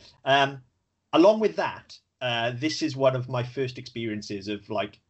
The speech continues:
actual, genuine, bone-chilling fucking terror.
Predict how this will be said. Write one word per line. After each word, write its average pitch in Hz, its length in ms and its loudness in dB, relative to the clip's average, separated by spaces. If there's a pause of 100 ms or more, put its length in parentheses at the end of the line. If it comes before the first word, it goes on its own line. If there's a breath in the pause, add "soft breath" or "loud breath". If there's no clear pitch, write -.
(180)
actual, 120 580 -2
genuine, 101 800 -4 (160)
bone-chilling 110 920 0 (240)
fucking 107 360 -6
terror. 98 440 -2